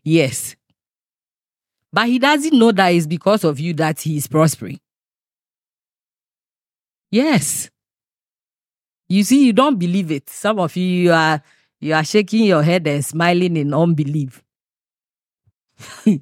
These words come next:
Yes. But it is because of you that that wicked boss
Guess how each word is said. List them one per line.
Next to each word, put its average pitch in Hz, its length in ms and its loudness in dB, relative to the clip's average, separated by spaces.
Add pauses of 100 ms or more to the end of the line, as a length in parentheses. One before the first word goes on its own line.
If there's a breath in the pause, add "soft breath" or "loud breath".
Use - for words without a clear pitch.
(540 loud breath)
Yes. 202 800 2 (1000 soft breath)
But 214 380 -4
it 277 160 -4
is 277 160 0
because 277 400 0
of 196 160 2
you 240 140 2
that 202 220 0
that 226 300 0 (220 soft breath)
wicked 190 440 -2
boss 165 500 0